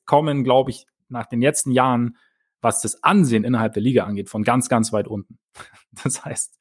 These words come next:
weil einfach so, ich meine, wir haben ja gehört, wie gar Pax teilweise, also mit Spielern, wie um, mit Spielern umgegangen wurde, wie in Verhandlungen,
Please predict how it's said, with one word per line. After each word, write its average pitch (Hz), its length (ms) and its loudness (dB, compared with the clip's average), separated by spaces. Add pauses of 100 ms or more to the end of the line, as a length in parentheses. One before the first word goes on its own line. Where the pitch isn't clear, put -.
(300)
weil 113 120 2
einfach 123 280 2
so, 127 280 4
ich 120 60 -2
meine, 113 140 2
wir 110 80 4
haben 123 100 2
ja 113 160 2
gehört, 113 380 0
wie 110 80 -4
gar 117 180 4
Pax 127 240 -2
teilweise, 117 640 2 (180)
also 117 340 -4 (440)
mit 147 120 4
Spielern, 143 300 2
wie 160 60 4
um, 147 100 -2
mit 147 160 -4
Spielern 135 280 2
umgegangen 123 420 2
wurde, 123 240 4
wie 139 100 0
in 156 60 0
Verhandlungen, 127 840 0